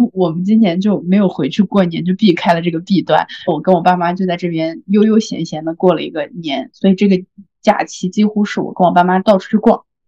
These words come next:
就在西安就没有敢去市里，就在周边的这个高新区，还有去那个昆明池那些地方，还有去临潼就溜了一圈，大概是错开了高峰玩了一圈，我觉得这样还挺好的，就真真正正主打了一个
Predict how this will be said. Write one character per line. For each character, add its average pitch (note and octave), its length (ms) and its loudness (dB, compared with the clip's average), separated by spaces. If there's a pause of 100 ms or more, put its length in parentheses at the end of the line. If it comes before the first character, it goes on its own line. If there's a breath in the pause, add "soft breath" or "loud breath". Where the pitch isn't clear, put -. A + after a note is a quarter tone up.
(140)
就 A#3+ 120 4
在 G#3 280 4
西 G#3 240 -4
安 G#3 260 2
就 G#3 80 0
没 F#3 120 2
有 G#3+ 100 2
敢 F#3 220 0
去 - 140 -2
市 - 240 -2
里， F3+ 200 0 (400)
就 A3+ 100 2
在 G3+ 200 6
周 A3 260 0
边 G#3+ 260 2
的 F#3+ 80 0
这 G3 100 0
个 F#3+ 100 0
高 G3 180 4
新 G3 220 2
区， - 200 -2
还 F3 160 2
有 E3+ 120 2
去 F#3+ 180 -4
那 F3+ 120 0
个 F3 100 -6
昆 G#3+ 200 0
明 F#3+ 160 2
池 - 260 -6
那 F3+ 120 -6
些 F3 160 -10
地 D3+ 100 -10
方， - 160 -8 (280 soft breath)
还 G3 120 2
有 G3 80 6
去 F#3+ 140 -2
临 F#3 260 4
潼 - 280 -2 (360)
就 F3+ 260 4
溜 F#3 280 6
了 E3 80 0
一 - 80 -6
圈， D3+ 360 -6 (120)
大 F3+ 160 4
概 E3+ 300 2
是 - 500 -4 (280)
错 G#3 220 4
开 G3 220 -2
了 F#3 100 -4
高 F3+ 220 2
峰 F3+ 320 -6
玩 E3 220 0
了 E3+ 80 -4
一 F3+ 40 -6
圈， F#3+ 160 -2
我 F#3 80 0
觉 F#3+ 80 2
得 G#3 80 4
这 D4+ 80 4
样 B3 100 4
还 F3 120 -2
挺 D#3+ 180 -6
好 D3+ 180 -2
的， F#3+ 120 -4
就 G#3 100 -2
真 B3 140 6
真 C4 160 6
正 A#3 160 2
正 G#3 120 2 (360 soft breath)
主 F3 160 0
打 - 180 4
了 C#3 80 -4
一 D3+ 80 -2
个 F3 300 0